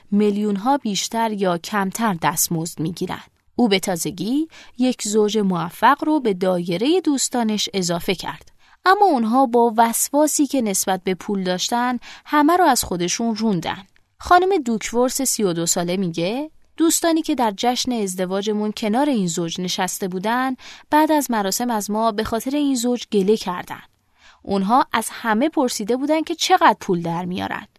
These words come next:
کسانی که درآمد کمتری داشتن، احساس راحتی نمی‌کردن که دربارهٔ اون حرف بزنن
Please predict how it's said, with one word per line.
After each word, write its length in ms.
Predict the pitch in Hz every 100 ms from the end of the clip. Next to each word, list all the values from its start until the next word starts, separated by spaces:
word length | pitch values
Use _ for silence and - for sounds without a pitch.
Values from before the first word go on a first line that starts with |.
| _ _ _ _ _
کسانی 360 | - 359 359 339
که 100 | 339
درآمد 400 | 269 214 196 185
کمتری 540 | 185 202 185 196 185
داشتن، 440 | 175 180 - 254 285 - - -
احساس 420 | 277 254 330 330
راحتی 480 | 339 277 226 220 269
نمی‌کردن 720 | 277 320 339 254 208 185 185
که 300 | 175 190 180 180
دربارهٔ 480 | 214 190 190 185
اون 160 | 180 170
حرف 460 | 170 196 175 - 196
بزنن 400 | 175 170 160